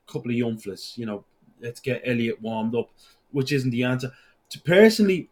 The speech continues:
I prefer to see unknown young fellas with engines running around the park doing the basic things, 'cause there's not spectacular things that we can't do.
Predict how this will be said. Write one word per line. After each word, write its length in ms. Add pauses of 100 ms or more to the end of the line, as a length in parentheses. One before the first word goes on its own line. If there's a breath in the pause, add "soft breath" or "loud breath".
(180)
I 80
prefer 380
to 80
see 480 (360)
unknown 760
young 200
fellas 440
with 180
engines 640 (420)
running 300
around 280
the 60
park 380
doing 180
the 60
basic 360
things, 180 (240 loud breath)
'cause 180
there's 120
not 220
spectacular 720
things 260
that 120
we 100
can't 340
do. 220